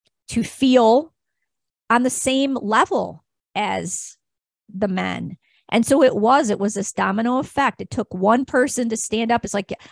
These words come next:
I just think I see in the movies, like, the one person stands up and they're <laughs> like, you know,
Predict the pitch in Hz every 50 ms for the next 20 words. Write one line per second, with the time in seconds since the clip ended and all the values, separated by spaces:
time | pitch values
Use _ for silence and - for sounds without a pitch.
0 | _ - 226 220 262 - - - 262 254 226 - 214 - - 269 285 269 254 240
1 | 233 254 294 320 254 262 247 - 214 214 208 208 - - - _ _ - 247 277
2 | 311 349 349 349 - 392 349 339 370 - 320 320 294 277 - - - - - _
3 | 294 359 427 440 427 370 403 403 403 381 - - _ _ - 254 262 277 277 277
4 | 277 269 269 415 - 480 359 330 453 - - 381 - 440 359 359 - - 427 -
5 | - - 359 359 - - - 370 415